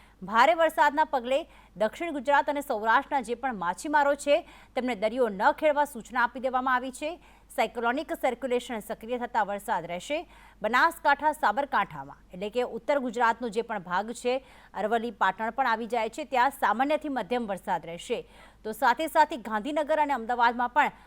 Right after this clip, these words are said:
હળવા વરસાદની આગાહી છે. મધ્ય ગુજરાતમાં ખેડા, આણંદ, વડોદરામાં પણ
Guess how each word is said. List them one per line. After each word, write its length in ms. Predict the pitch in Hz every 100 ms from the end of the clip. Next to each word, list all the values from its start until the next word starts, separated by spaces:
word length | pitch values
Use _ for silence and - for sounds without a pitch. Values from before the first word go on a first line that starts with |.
| - -
હળવા 320 | 233 240 294
વરસાદની 520 | 311 277 285 247 240
આગાહી 380 | 233 190 214 254
છે. 280 | 233 277 294 - _ - -
મધ્ય 260 | 202 185 269
ગુજરાતમાં 680 | 247 262 254 254 254 247
ખેડા, 320 | 247 233 220
આણંદ, 400 | 233 - 208 214
વડોદરામાં 520 | 196 196 202 208 196 196
પણ 240 | 285 220